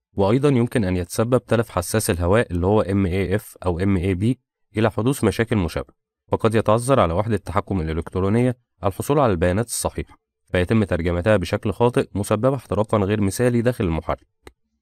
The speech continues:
ورابع سبب هو انسداد دبة التلوث أو علبة البيئة، حيث تعمل دبة التلوث أو علبة البيئة على التحكم في انبعاثات العادم،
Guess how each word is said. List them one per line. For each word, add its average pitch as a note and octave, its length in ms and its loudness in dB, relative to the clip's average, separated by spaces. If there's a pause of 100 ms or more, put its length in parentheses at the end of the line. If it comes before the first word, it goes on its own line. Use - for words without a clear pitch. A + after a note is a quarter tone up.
(120)
ورابع C3 280 2
سبب B2+ 320 2
هو F#2 140 2
انسداد G2+ 360 0
دبة A2 240 0
التلوث A#2 600 0
أو A2 180 2
علبة B2 300 2
البيئة، - 320 -6 (480)
حيث G2+ 200 -2
تعمل C3+ 300 2
دبة A#2+ 220 0
التلوث G2+ 460 0
أو E2 140 0
علبة G2+ 280 0
البيئة F#2 300 2
على A2 220 2
التحكم A2 420 -2
في F#2+ 100 -4
انبعاثات E2 480 -2
العادم، D#2 340 -4